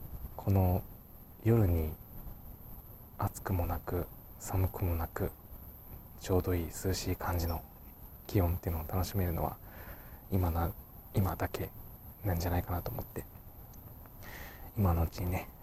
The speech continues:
<laughs> たくさんこの時間帯に散歩をしたいなと、はい、思っていたりする今日この頃なんですが、えー、本日は、えー、お便りをね、ご紹介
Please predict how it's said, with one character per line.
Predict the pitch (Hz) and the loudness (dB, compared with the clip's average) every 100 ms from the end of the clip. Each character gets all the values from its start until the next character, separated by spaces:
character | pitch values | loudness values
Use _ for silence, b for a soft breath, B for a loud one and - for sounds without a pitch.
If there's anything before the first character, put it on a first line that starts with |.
| - - - B B B | -16 -14 -8 B B B
<laughs> | 90 - - - - - - | 6 4 -4 -8 -8 -6 -6
た | |
く | - | -4
さ | - 85 | 2 2
ん | 78 - B B B | 0 -8 B B B
こ | - | 2
の | 87 | 4
時 | 87 | 4
間 | 90 | 4
帯 | 82 87 | 2 2
に | 80 | 2
散 | - 85 | 2 2
歩 | 90 | 2
を | 87 | 2
し | |
た | - | 2
い | 82 | 0
な | 82 | 0
と、 | - - - - - - - - | 0 -4 -8 -12 -14 -14 -14 -6
は | 90 | -4
い、 | - - - | -6 -12 -2
思 | 98 87 | 0 0
っ | |
て | - - 82 - - - | 0 -2 -2 -2 -14 -4
い | |
た | - 95 | 2 2
り | 87 | 2
す | - | -2
る | 90 - | 0 2
今 | 92 | 2
日 | - | 4
こ | 92 | 2
の | 92 | 4
頃 | 101 | 4
な | 98 | 4
ん | 85 | 2
で | 80 | -2
す | - - | -6 -6
が、 | - - - - - - B B B B B B B B - | -6 -6 -12 -12 -12 -14 B B B B B B B B -2
え | 95 85 | 2 4
ー、 | |
本 | 139 143 | 6 6
日 | 104 - | 6 2
は、 | 104 - - - - - - - - B B B B - | 0 -2 -6 -14 -16 -16 -16 -16 -6 B B B B 0
え | 98 95 - | 2 2 4
ー、 | |
お | 107 | 6
便 | 151 120 | 6 6
り | 95 | 6
を | |
ね、 | 92 92 - - - - - - - - - - - - | 4 2 -2 -12 -16 -14 -16 -16 -16 -16 -14 -14 -12 -2
ご | 104 | 2
紹 | 101 92 | 2 2
介 | 101 90 | 2 0